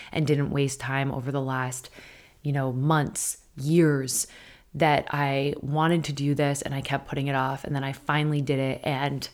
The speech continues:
I realized that I could have done this years ago,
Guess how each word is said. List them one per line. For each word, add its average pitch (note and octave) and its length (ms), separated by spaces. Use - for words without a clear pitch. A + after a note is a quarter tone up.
I C#3 300
realized D3 580
that C#3 100
I C3+ 60
could C#3 200
have B2+ 120
done - 200
this - 320
years C3 320
ago, - 300